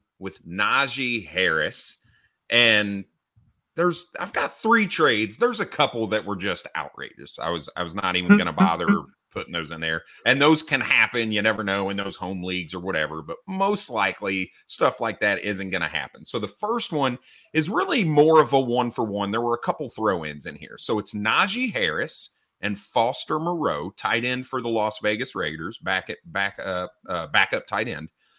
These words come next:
Speaker 1: for Chris Godwin and Keontae Ingram, who is a backup running back, third or fourth string for the Arizona Cardinals.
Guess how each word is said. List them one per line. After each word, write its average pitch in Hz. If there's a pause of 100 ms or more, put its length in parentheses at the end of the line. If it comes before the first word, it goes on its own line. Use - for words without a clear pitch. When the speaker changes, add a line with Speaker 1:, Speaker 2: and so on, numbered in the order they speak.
(320)
Speaker 1:
for 120
Chris -
Godwin 120 (340)
and 107
Keontae 143
Ingram, 80 (320)
who 101
is 92
a 98
backup 95
running 95
back, 95
third 95
or 90
fourth 90
string 80
for 82
the 82
Arizona 78
Cardinals. -